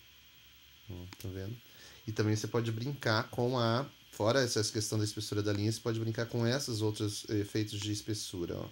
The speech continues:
que ele faz também. Tá vendo que ele muda conforme o, o, o jeito que você coloca a linha, né? Você pode fazer um arco pra cá, é o acabamento, né? Você pode fazer um arco pra cá também.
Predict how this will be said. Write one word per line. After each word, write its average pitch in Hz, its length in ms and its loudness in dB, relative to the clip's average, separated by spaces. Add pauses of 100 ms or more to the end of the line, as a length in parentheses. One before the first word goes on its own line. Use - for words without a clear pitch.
que - 80 -10
ele 95 100 -6
faz 95 440 -6
também. 87 360 -8 (680)
Tá - 80 -10
vendo 98 160 -4
que 104 100 -8
ele 98 120 -2
muda 98 460 -2
conforme 104 520 -2
o, 98 240 -4 (240)
o, 95 300 -6 (500)
o 98 100 -6
jeito 95 300 -4
que - 60 -12
você 101 240 -8
coloca 95 520 -6 (100)
a 98 100 -4
linha, 90 360 -6 (180)
né? 92 180 -10 (580)
Você - 80 -20
pode 95 180 -6
fazer 95 260 -6
um 92 120 -4
arco 92 300 -6
pra 98 180 -8
cá, 104 380 -4
é 113 60 0
o 98 80 0
acabamento, 95 760 -6
né? 113 220 0 (640)
Você - 160 -10
pode 95 400 -6
fazer 90 280 -8
um 90 160 -8
arco 90 220 -12 (100)
pra 95 180 -8
cá 95 380 -10
também. 98 480 -8